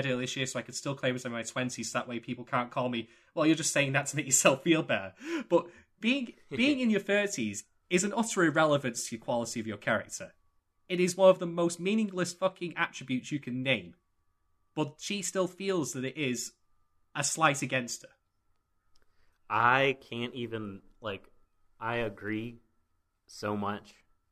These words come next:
Speaker 2: Um, but I, I mean, it's weird. I've known people, and do still know people,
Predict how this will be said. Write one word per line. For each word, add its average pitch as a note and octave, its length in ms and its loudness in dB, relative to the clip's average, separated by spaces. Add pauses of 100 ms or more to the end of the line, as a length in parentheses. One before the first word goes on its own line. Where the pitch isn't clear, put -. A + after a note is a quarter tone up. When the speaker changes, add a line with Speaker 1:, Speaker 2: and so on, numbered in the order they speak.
Speaker 2:
Um, F2 400 -14 (920)
but G2+ 120 -6
I, G2+ 360 -6
I G#2+ 100 -6
mean, F#2+ 340 -10 (720)
it's - 180 -12
weird. A2 400 0
I've G2+ 160 -4
known G#2+ 240 -6
people, F2+ 560 -12 (760)
and A2 140 -8
do F3+ 180 0
still - 260 -6
know F2 180 -6
people, E2 540 -18